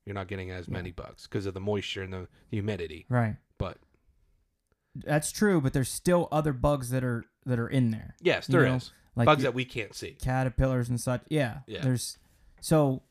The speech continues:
Speaker 2: the first spot that they're gonna hit the water, if they fall, is out of that tree. They're gonna hit the water there. That's where the, that's where the trout are gonna be.
Speaker 1: Mm-hmm.
Speaker 2: Now, I'm not saying there'll be a thousand of 'em there or a school of 'em there, but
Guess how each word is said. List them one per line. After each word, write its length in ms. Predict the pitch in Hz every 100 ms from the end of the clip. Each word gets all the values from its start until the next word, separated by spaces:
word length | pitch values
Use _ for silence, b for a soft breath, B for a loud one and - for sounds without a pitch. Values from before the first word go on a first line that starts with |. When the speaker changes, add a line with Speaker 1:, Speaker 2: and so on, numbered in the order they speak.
| _ -
Speaker 2:
the 100 | 120
first 380 | - 175 196 -
spot 320 | 180 180 175
that 100 | 143
they're 140 | 147
gonna 140 | 147 139
hit 160 | 139
the 80 | 123
water, 320 | 123 196 139
if 80 | 120
they 100 | 120
fall, 520 | - 185 135 120 127 b b b
is 140 | 117 110
out 140 | 151
of 60 | 147
that 140 | -
tree. 260 | - 147 127
They're 100 | 127
gonna 120 | 127
hit 100 | 127
the 60 | 120
water 300 | 117 120 123
there. 300 | 127 - _ _ _ _
That's 280 | 147 147 139
where 140 | 139 131
the, 100 | 117
that's 340 | 143 175 190 156
where 120 | 151
the 80 | 131
trout 320 | - 135 127
are 80 | 117
gonna 200 | 127 120
be. 320 | 120 113 - _
Speaker 1:
Mm-hmm. 240 | 104 95 98 _ _ _ _ _ - 160
Speaker 2:
Now, 120 | 117 135
I'm 100 | 160
not 160 | 175 -
saying 160 | 165
there'll 120 | 156
be 100 | 147
a 40 | 113
thousand 460 | - 175 170 131
of 120 | 123 117
'em 60 |
there 260 | 123 123 123
or 200 | 120 117 -
a 60 |
school 320 | - - 180 165
of 60 |
'em 80 | 117
there, 240 | 117 123 -
but 260 | 131 -